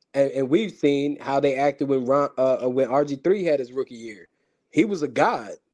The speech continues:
and never was able to replicate that again. But in that one season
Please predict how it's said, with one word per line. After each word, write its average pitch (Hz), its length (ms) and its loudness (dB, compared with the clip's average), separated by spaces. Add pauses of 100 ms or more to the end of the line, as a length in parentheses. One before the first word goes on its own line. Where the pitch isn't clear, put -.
(720)
and 143 180 4
never 180 240 2
was 151 240 -2
able 160 260 0
to 139 80 -2
replicate 156 540 -2
that 143 140 0
again. 170 440 -4 (380)
But 139 360 -2
in 160 180 4
that 170 200 -4
one 160 220 2
season 185 500 -4